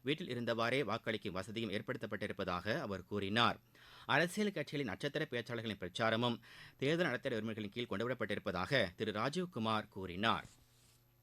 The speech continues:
அரசியல் கட்சிகள் சிறுவர்களை தேர்தல் பிரச்சாரத்தில் ஈடுபடுத்தக்கூடாது என்றும் அவர் அறிவுறுத்தினார்.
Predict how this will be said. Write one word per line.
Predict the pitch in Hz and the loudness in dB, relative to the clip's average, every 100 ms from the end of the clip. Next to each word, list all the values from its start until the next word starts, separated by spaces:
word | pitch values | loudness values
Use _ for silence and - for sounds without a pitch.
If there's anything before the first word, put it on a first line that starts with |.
| _ _ _ _ - - - | _ _ _ _ -20 -20 -10
அரசியல் | - 131 131 139 | 0 0 2 0
கட்சிகள் | 123 107 - 104 151 | 0 -2 -2 4 4
சிறுவர்களை | 196 156 160 147 139 139 | 4 -2 0 0 0 0
தேர்தல் | 101 120 131 | 0 0 -2
பிரச்சாரத்தில் | 120 - 117 113 | -4 -4 -4 -2
ஈடுபடுத்தக்கூடாது | 98 113 120 110 - 110 113 123 120 | -4 -2 -4 -6 -4 0 2 2 0
என்றும் | 95 85 123 | -2 -2 -4
அவர் | - 104 101 | -2 -2 -2
அறிவுறுத்தினார். | 98 98 92 95 110 117 92 | -2 -2 -2 -2 2 4 4